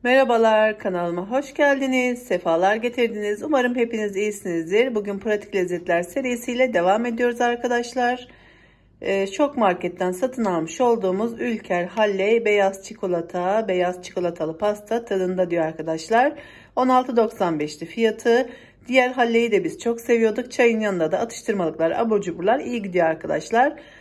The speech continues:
Bunu da görünce hemen deneyelim istedik. Sizlere de fikir olursa diye çekelim, paylaşalım istedik. Şu şekilde iki yüz on grammış.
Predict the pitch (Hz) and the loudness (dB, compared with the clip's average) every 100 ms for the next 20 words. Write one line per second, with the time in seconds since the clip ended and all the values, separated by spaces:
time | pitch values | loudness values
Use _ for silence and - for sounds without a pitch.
0 | - - 220 175 165 196 190 170 202 202 | -16 -4 -2 0 2 2 2 0 -2 -2
1 | 175 208 226 185 180 175 175 175 - 165 | -2 -2 0 0 0 0 -2 -4 -6 -4
2 | 214 254 - 196 175 165 160 - - 185 | -4 -4 -8 -6 -2 -2 -4 -6 -2 0
3 | 170 165 165 165 185 202 254 294 - - | 0 -2 -6 -4 -2 0 0 -2 -16 -20
4 | - _ _ - - 196 175 170 269 330 | -20 _ _ -12 -8 -4 -2 0 0 2
5 | 202 180 180 185 175 170 170 156 151 185 | 2 4 0 -2 -4 -4 -6 -8 -2 -2
6 | 240 - - - - - - - - - | -2 -4 -14 -16 -20 -20 -20 -18 -14 -14
7 | - - - - - - - - - - | -14 -20 -20 -18 -12 -12 -10 -16 -16 -20
8 | - - - - - - - - - - | -18 -18 -20 -20 -20 -20 -20 -20 -18 -16
9 | - - - - - - - - - - | -14 -14 -18 -20 -20 -20 -20 -20 -20 -20
10 | _ - _ _ _ _ - 240 247 226 | _ -20 _ _ _ _ -12 -6 -6 -4
11 | 190 170 208 214 - - 214 190 208 196 | -4 -2 -2 -2 -6 -8 -6 -2 0 0
12 | 170 165 156 202 190 226 240 - - | -2 -2 -4 -4 -4 -2 -4 -8 -14